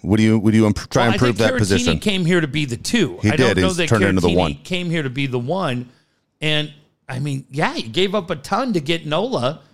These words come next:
Speaker 2: but can, can Nola stay healthy? Yeah, I would absolutely go out. But listen, to me, the number one thing is the lack of depth on this bench is ridiculous. The
Speaker 1: It's
Speaker 2: idea
Speaker 1: horrible.
Speaker 2: that,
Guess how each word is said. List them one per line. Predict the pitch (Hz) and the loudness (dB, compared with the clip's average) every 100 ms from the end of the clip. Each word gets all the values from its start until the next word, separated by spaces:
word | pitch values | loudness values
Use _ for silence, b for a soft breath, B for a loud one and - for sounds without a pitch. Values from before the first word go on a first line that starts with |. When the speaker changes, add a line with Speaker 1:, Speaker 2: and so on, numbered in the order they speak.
| b b b 123 | b b b -4
Speaker 2:
but | 143 147 - - - | -2 -2 -8 -20 -2
can, | 165 151 143 147 _ | -2 -2 -8 -20 _
can | 151 151 | -4 2
Nola | 156 175 165 | 2 2 -2
stay | - 180 | 0 0
healthy? | 151 160 208 294 302 165 | 2 0 -2 -6 -6 -4
Yeah, | 220 147 | -2 0
I | 120 185 | 0 0
would | 180 | 0
absolutely | 156 156 139 - 160 160 135 | -2 -2 -4 -4 -2 0 -2
go | 117 127 | 2 2
out. | 117 110 - _ _ _ _ _ 156 | 2 0 -8 _ _ _ _ _ -4
But | 214 202 | -4 0
listen, | 247 - 135 90 b b b _ | -2 0 -2 -6 b b b _
to | 233 | -2
me, | 277 285 | 0 0
the | 190 | 2
number | 185 190 | 0 0
one | 165 143 | -2 0
thing | 180 170 147 | -2 0 2
is | 120 113 113 - b b b b | 2 2 -2 -8 b b b b
the | 180 | -2
lack | 165 185 247 226 | 0 -4 -2 -2
of | 156 | 0
depth | 165 160 - | 0 0 0
on | 139 123 | 0 0
this | 117 - | -2 -4
bench | 110 156 131 - | -2 -2 -2 -2
is | 113 - | -4 -2
ridiculous. | 117 98 139 139 87 82 - | -4 0 -2 -2 -8 -8 -2
The | 135 | 0
Speaker 1:
It's | 113 | 2
Speaker 2:
idea | 98 196 | 2 4
Speaker 1:
horrible. | 135 151 | 4 2
Speaker 2:
that, | - | -4